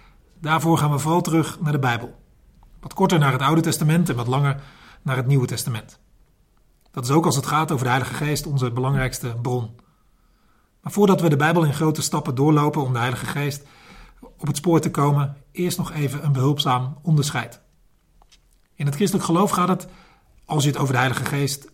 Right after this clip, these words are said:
hebt, ook al snel over God en Jezus. En dan komt de vraag op, hoe verhouden die drie zich tot elkaar? Zijn er dan drie goden? Of, nee, er was toch één God? Hoe, hoe zit dat dan?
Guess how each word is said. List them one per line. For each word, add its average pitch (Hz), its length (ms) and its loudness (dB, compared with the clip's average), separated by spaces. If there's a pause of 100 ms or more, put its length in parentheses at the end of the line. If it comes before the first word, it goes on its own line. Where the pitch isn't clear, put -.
hebt, 160 360 -6 (260)
ook 185 160 2
al 180 80 4
snel 156 420 2
over 143 300 0
God 151 300 -6
en 135 260 -2
Jezus. 139 420 2
En 131 120 -4
dan 131 120 -2
komt 147 320 0
de 147 80 -2
vraag 143 340 4
op, - 440 -8
hoe 170 140 2
verhouden 160 420 2
die 151 320 0
drie 151 300 2
zich 135 300 -4
tot 143 180 -6
elkaar? 120 420 -2 (720)
Zijn 123 260 -4
er 117 80 -4
dan 113 340 -6
drie 139 240 -2
goden? 190 420 4
Of, - 200 -6 (140)
nee, 147 100 -4
er 135 80 -4
was 127 160 -6
toch - 180 -10
één 180 260 2
God? 190 280 0
Hoe, 156 180 -2
hoe 156 180 -4
zit - 160 -4
dat - 140 -6
dan? 117 180 -6